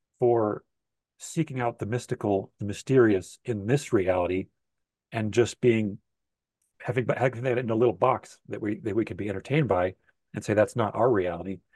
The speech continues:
but that's, that's where I wanna be, because I get to have those experiences of the mystical."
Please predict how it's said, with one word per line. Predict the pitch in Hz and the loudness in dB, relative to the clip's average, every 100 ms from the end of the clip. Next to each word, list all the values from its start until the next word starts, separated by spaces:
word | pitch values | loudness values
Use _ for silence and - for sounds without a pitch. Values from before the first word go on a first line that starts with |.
| _ _ | _ _
but | 104 | 2
that's, | 104 - - | 2 2 -10
that's | - 98 - | -2 0 4
where | 110 | 4
I | |
wanna | 101 104 92 | 4 2 2
be, | 123 85 - _ _ | 0 0 -10 _ _
because | 170 - 104 | -8 -4 -2
I | 98 | -2
get | - | -2
to | 101 | 0
have | 127 | 2
those | 117 | 2
experiences | 95 - 107 101 95 110 92 | 0 -4 -4 -4 -4 -4 -4
of | |
the | 92 | -2
mystical." | 104 - - 98 92 | -4 -4 -4 -4 -4